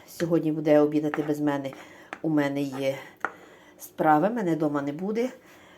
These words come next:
так що я йому все залишаю під руками, бо в нього час на обід обмежений. І поставила спекти уже свою грудку. Вона вже три хвилини як печеться.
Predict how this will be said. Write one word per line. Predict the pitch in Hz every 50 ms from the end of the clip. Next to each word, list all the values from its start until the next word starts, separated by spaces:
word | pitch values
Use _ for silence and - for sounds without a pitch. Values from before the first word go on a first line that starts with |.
| _ _ -
так | - 170 165 165
що | - - -
я | 170 175 175 165
йому | 170 165 156 151
все | 147 - - 175 170 175 180 170
залишаю | 190 165 165 156 151 147 147 - 165 165 170 165 156 151 - - _
під | - 165 147
руками, | 151 151 151 - 175 175 190 233 247
бо | 240 190 165
в | 156
нього | 160 156 156 156 156
час | 151 151 - 143 143 156 156 - - - - - - - - - - -
на | - 156 160
обід | 156 147 165 170 160
обмежений. | 156 147 139 135 131 123 - 127 123 127 123 - - - - - - - - - - - - - - _ _ _ _ -
І | 226 254 285 302 311 311 311 311 302 - -
поставила | 202 190 185 - - 190 190 220 233 208 190 196 208
спекти | - - - - 175 170 - - - 180 185
уже | 185 - 196 180 - 175 175
свою | 170 - - 156 165 156 170 160 151 151 165 - -
грудку. | 156 156 156 143 139 131 131 - - - 135 131 - - - -
Вона | - 127 135 139 147
вже | 151 147
три | 135 - - 151
хвилини | - - 143 139 139 131 127 131
як | 127 123 - -
печеться. | 143 143 - 143 131 131 - -